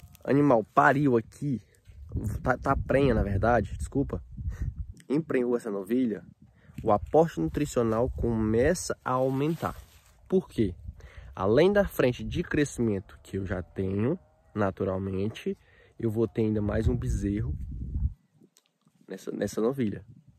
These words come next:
Então esse bezerro também vai desenvolver. Então imagina aí, eu tenho agora duas frentes de crescimento.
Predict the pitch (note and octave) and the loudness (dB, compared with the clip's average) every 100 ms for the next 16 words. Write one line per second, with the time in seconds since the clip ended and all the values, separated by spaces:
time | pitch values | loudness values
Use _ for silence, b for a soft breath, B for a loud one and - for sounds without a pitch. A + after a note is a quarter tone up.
0 | _ _ b b b - F#2+ G2+ - F#2+ | _ _ b b b -6 -4 -4 -6 -2
1 | A#2+ A#2 A2+ G2 D#3 F3 C3+ A#2+ A2+ G#2+ | -2 0 -2 0 2 2 2 0 2 0
2 | G2 E2+ F#2+ B B B - G#2+ A#2+ A#2+ | -2 -6 -6 B B B -6 -2 2 2
3 | A2 B2 A#2 G#2 F2 - _ _ - F#2+ | 2 2 4 2 0 -8 _ _ -14 -10
4 | - G#2+ G2+ G2+ G#2+ F#2+ A#2 C3+ E3 - | -2 0 0 2 2 2 0 2 0 -4
5 | - - D3 - - - C3 - B2+ G2+ | -2 0 0 0 -4 0 0 2 0 0
6 | F2 - | -2 -10